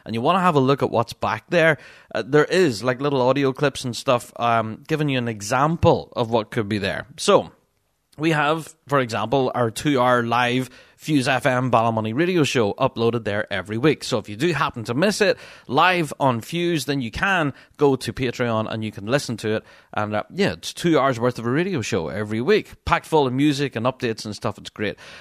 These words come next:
Uh, <laughs> that's where the Rab Show came from, really. Yeah, our show on Fuse, and it's continuing. Uh, so, yeah, you can go and check that out on Patreon, and you can now go and check it out,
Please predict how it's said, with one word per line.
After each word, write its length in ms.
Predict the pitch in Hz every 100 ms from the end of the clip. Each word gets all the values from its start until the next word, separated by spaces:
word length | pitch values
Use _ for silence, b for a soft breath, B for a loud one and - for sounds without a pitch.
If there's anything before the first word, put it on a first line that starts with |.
| B
Uh, 200 | - 120 -
<laughs> 100 | -
that's 580 | - 139 117 107 135 -
where 100 | 135
the 100 | 123
Rab 220 | 117 123 131
Show 100 | 139
came 300 | 147 196 269
from, 300 | 190 107 107
really. 360 | 147 202 214 170
Yeah, 240 | 131 185
our 180 | 135 135
show 240 | - 160 151
on 160 | 147
Fuse, 380 | - 185 180 113
and 120 | 117
it's 100 | 120
continuing. 540 | 175 165 208 233 147 - B B
Uh, 160 | 143 165
so, 300 | - 185 185 190
yeah, 300 | 226 147 92 -
you 100 | 165
can 140 | 165
go 140 | 165 170
and 100 | 160
check 160 | 160
that 140 | 160 147
out 100 | 120
on 140 | 131
Patreon, 500 | 151 147 135 104 107
and 100 | 131
you 60 | 143
can 180 | 143
now 240 | 151 214 214
go 300 | 170 170 165
and 160 | 127
check 240 | 185 208 175
it 60 |
out, 220 | 147 143